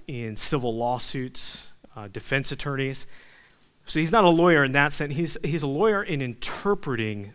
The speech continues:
the law. What does the law say? How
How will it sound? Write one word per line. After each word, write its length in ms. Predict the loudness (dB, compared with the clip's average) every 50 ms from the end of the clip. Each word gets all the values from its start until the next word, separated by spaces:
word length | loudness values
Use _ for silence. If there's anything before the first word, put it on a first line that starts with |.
| _ -10
the 120 | -6 -6
law. 520 | -4 -2 -2 -2 -2 -2 -4 -8 -12 -18 -20 _ _ _ _ _ _ _ _ _ _ _ _ _ _ -6
What 120 | -4 -2
does 160 | -2 -2 0
the 80 | 0 0
law 280 | 2 2 2 0 0
say? 460 | -2 -4 -4 -4 -2 -2 -2 -2 -4 -4
How 340 | -2 -2 0 0 -2 -4